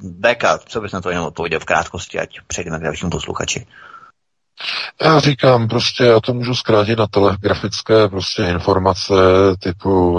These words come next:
Speaker 2: myslím si to takhle, je to všechno, co o tom můžu říct.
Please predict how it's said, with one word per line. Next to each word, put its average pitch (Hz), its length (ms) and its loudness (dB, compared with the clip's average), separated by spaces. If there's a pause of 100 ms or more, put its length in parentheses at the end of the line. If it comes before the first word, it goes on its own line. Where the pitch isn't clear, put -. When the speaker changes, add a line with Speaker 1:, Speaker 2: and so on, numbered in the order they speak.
(120)
Speaker 2:
myslím 90 320 0
si 107 120 0
to 101 120 2
takhle, 95 580 2 (520)
je 92 160 4
to 101 120 0
všechno, 98 360 -2
co 98 160 0
o 98 60 4
tom 95 160 -2
můžu 98 300 -2
říct. 92 360 6